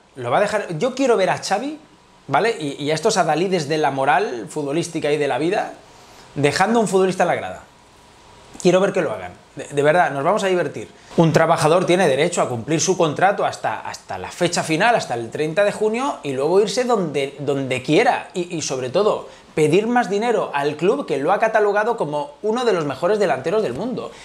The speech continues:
Está en su perfecto derecho. Más allá de su rendimiento deportivo, con el cual no, no tiene derecho a pedir lo que pide, pero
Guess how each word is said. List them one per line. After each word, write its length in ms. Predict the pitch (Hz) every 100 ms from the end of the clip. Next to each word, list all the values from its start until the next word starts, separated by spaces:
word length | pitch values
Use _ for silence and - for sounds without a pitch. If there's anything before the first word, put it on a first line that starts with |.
| - -
Está 260 | 151 269
en 100 | 294
su 200 | - 185
perfecto 440 | 139 - 156 123 120
derecho. 320 | 110 - - -
Más 200 | 143 127
allá 200 | 143 170
de 100 | 240
su 140 | 202 156
rendimiento 440 | 139 131 160 165
deportivo, 460 | 190 180 160 202 240
con 140 | 160
el 100 | 131
cual 240 | 151 160
no, 140 | 160 165
no 220 | 160 147
tiene 300 | 151 165 175
derecho 400 | 160 165 170 196
a 100 | 190
pedir 240 | 147 143
lo 140 | 147 156
que 120 | 208
pide, 260 | 233 214 240
pero 480 | 190 208 269 320